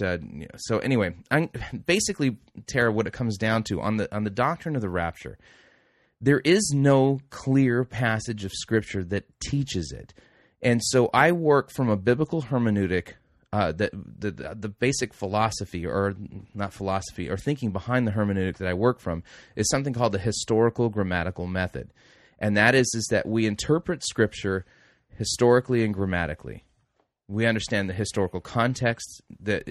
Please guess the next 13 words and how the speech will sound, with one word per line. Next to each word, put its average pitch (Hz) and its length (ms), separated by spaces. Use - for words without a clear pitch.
in 101 200
which 95 280
things 98 240
were 87 120
written. 113 440
We 110 140
also 127 320
understand 110 420
that 110 160
grammatically 107 1200
the 113 120
words 120 440
matter. 95 400